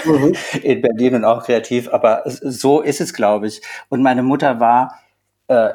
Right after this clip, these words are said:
Speaker 2: ich sag mal, der Schauspielerei oder den Schauspielerinnen und Schauspielern sehr zugetan.
Speaker 1: Mhm.
Speaker 2: Äh, um das aufzulösen, du hast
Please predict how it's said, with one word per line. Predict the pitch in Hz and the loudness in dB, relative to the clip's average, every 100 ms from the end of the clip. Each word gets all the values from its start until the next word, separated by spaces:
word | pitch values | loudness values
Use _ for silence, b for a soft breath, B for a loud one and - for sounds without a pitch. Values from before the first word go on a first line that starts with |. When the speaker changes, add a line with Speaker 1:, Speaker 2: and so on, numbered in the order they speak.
| - | -6
Speaker 2:
ich | 127 | -6
sag | - 127 | 0 2
mal, | 139 | 2
der | 120 113 | 0 -2
Schauspielerei | - 127 131 123 113 107 107 139 | 0 -2 0 -2 0 2 2 2
oder | 135 | 0
den | 117 113 | -2 -6
Schauspielerinnen | - 117 135 135 120 113 120 107 | -2 -2 -2 -4 -4 -2 -4 -6
und | 110 | -8
Schauspielern | - 110 120 117 107 107 | -2 -2 -2 -4 -4 -2
sehr | 110 113 | -4 -4
zugetan. | - 139 143 - 110 107 120 B | -6 -6 -6 -4 -4 -4 -8 B
Speaker 1:
Mhm. | - 165 175 | 0 2 2
Speaker 2:
Äh, | 120 107 - | 2 0 0
um | - 113 | -2 -2
das | 113 - | -4 0
aufzulösen, | 113 139 - 127 120 135 135 123 | 0 0 -4 -2 0 0 0 -2
du | 131 120 | -2 0
hast | 127 127 - | 0 -2 -10